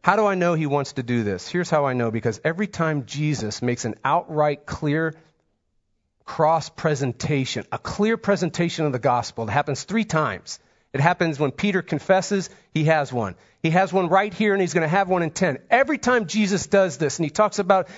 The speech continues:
his approaching humiliation and his rejection and, and his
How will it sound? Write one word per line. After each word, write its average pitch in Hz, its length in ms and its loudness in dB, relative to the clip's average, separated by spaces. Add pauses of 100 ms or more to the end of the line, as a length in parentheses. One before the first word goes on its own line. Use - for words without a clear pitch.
(140)
his 180 140 0
approaching 190 460 0
humiliation 175 880 2
and 151 100 2
his 147 140 -2
rejection 143 760 0
and, 123 120 0 (400)
and 143 120 2
his 151 280 0